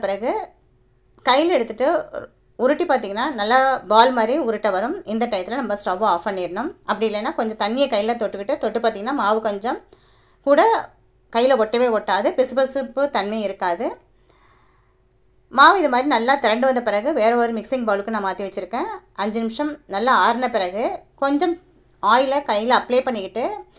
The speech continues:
சப்பாத்தி மாவு எப்படி பிசையுமோ அது மாதிரி நல்லா அழுத்தம் கொடுத்து பிசைஞ்சிங்கன்னா நல்லா சாஃப்டான கொழுக்கட்டை மேல் மாவு ரெடி. அதுலேருந்து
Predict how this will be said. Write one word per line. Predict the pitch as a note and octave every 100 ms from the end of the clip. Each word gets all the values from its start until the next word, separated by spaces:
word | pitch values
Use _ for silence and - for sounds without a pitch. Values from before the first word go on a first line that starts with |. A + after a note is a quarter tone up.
| - _ _ -
சப்பாத்தி | D4+ E4+ F#4 E4
மாவு | C#4 B3 A3+
எப்படி | C4+ C4+
பிசையுமோ | A3+ A3 B3+ B3
அது | G#3+
மாதிரி | A3 B3+
நல்லா | G3+ B3 A3
அழுத்தம் | A3 B3
கொடுத்து | A#3+ A#3+
பிசைஞ்சிங்கன்னா | A3 G3 F3+ F#3 F#3 A#3+ G#3
நல்லா | A3+ -
சாஃப்டான | A#3+ A#3 C4 C4 G3 F#3+ D4 D4+
கொழுக்கட்டை | A3+ A#3 A#3 A#3+ G#3
மேல் | A#3 B3+ A#3
மாவு | G#3 G#3+
ரெடி. | F3+ F3+ C#4+ - _ _ _ _ _ _ _ -
அதுலேருந்து | C#4 C#4+ C4+ D4